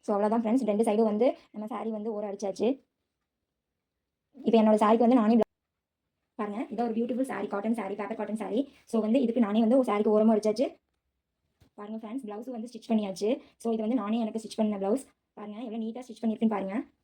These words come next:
So, டெய்லரிங் கத்துக்கிட்டா ரொம்பவே யூஸ்ஃபுல்லா இருக்கும். பாருங்க ஃப்ரெண்ட்ஸ், பிளவுஸ் ஸ்டிச் பண்ணியாச்சு. சும்மா சிம்பிளான டிசைன் வச்சிருக்கேன், ஹேண்ட் கொடுத்துருக்கேன். So, வந்து ரவுண்ட் நெக் நல்லா வந்து நல்லா கொடுத்துருக்கேன் பாருங்க.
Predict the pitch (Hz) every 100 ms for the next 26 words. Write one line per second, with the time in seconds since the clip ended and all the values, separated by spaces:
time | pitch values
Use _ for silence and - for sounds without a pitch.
0 | _ _ - 233 220 247 233 220 226 214
1 | 214 226 220 - 220 202 196 254 - _
2 | _ - 214 220 220 240 - _ _ _
3 | 214 226 220 233 208 233 226 226 226 233
4 | 233 220 220 214 208 202 233 214 214 208
5 | - - 226 - _ - 233 220 233 208
6 | 226 226 202 208 208 226 202 - - _
7 | _ _ - 208 208 208 196 196